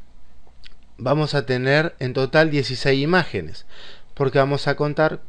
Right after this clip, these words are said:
cuatro columnas por cuatro filas de imágenes, nos da una suma de dieciséis. Entonces aquí vamos a ir del cero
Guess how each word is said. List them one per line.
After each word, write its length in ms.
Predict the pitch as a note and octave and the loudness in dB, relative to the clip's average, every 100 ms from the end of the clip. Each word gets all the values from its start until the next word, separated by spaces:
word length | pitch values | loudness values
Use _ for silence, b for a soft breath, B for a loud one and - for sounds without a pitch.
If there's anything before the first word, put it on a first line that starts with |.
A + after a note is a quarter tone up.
| - | -4
cuatro 580 | - G3 F3+ F3+ G3+ - - - - - - - - | 6 6 6 2 0 -2 -16 -20 -20 -20 -20 -18 -2
columnas 520 | C3 D#3 F3 F3+ F#3+ | 2 4 4 2 0
por 220 | - B2+ | -2 -2
cuatro 340 | B2+ B2+ B2+ B2 | 2 0 0 -2
filas 400 | E3 C#3+ C3 A#2+ | 0 2 0 0
de 80 | |
imágenes, 600 | B2+ D#3 C3+ C#3+ A#2 - - B B B B D#3 | 0 0 -2 -2 -4 -6 -12 B B B B 2
nos 80 | |
da 80 | D#3+ | 4
una 160 | E3 E3 | 6 4
suma 360 | - D3+ D#3+ | 2 2 4
de 220 | C3+ C3+ C3 | 6 6 4
dieciséis. 920 | A2+ B2 - A#2 - E2 - - - - - - - - - - b b b b b - | 0 -2 -2 -6 -6 -6 -6 -10 -10 -10 -12 -14 -14 -10 -10 -10 b b b b b -6
Entonces 500 | A#2 B2 B2+ B2 C3+ | -4 -2 -2 -2 -4
aquí 240 | C#3 D#3+ | -2 0
vamos 360 | D#3+ D#3 C#3+ - | 2 0 0 0
a 60 | |
ir 140 | A2+ F#2+ | 2 0
del 180 | A2+ A2 - - | -2 -4 -10 0
cero 420 | F3+ F3+ G3 | 4 4 4